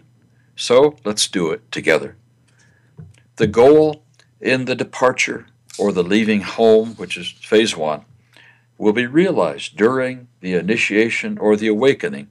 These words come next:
which is phase two. There's no higher goal for any human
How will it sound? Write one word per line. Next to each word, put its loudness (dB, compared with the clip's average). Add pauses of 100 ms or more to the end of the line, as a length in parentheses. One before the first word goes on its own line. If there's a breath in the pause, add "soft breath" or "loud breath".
(120)
which -10
is -10
phase -6
two. -10 (960 soft breath)
There's 0
no 4
higher 2
goal -4 (320)
for -10
any 0 (140)
human -4